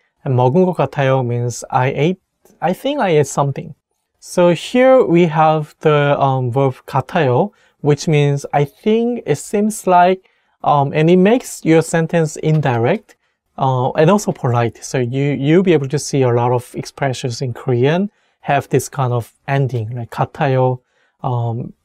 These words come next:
so that it doesn't sound direct, a little bit softer, and also polite.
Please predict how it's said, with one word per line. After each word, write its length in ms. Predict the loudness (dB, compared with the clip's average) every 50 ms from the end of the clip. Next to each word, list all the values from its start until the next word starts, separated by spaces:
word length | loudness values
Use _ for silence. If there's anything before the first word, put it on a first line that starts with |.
| -20
so 240 | -12 -4 -2 0 0
that 360 | 0 0 0 0 0 -2 -4 _ _ _ _ _ -8
it 260 | -4 -2 -2 -2 -2 _ _ _ _ _
doesn't 340 | 0 2 2 4 4 2 2
sound 380 | 2 0 0 0 0 -4 -6 -4
direct, 580 | -2 -2 0 0 0 0 -2 -2 _ _ _ _ _ _ _ _ _ -10
a 100 | -4 -2
little 220 | 0 2 2 2
bit 240 | 2 2 2 0 -2 _ _ _ _ _
softer, 720 | -18 -10 -2 0 0 0 0 -4 -10 -6 -4 -2 -2 -2 -6 _ _ _ _ _ _ _ _ -8
and 380 | -6 -4 -4 -2 -2 -4 -4 -2
also 340 | 0 0 0 0 0 -2 -2
polite. 640 | -2 0 -2 0 0 -2 -4 -6 -10 _ -20 _